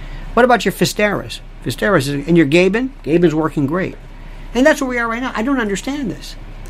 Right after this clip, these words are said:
"I am a cisgendered," I'm, you know, remember cis, cis, uh, trans isomers? Anybody into organic chemistry?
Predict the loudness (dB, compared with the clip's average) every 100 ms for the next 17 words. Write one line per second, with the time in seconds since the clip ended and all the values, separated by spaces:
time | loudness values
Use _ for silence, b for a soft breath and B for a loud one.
0 | B B B 4 6 6 4 2 0 -2
1 | 0 2 2 0 -2 -2 -4 -8 B B
2 | B 4 4 4 2 2 4 4 2 -8
3 | -2 2 2 0 -2 0 0 2 2 2
4 | 2 2 2 0 -2 0 4 4 4 2
5 | 0 -2 0 2 2 2 2 0 -2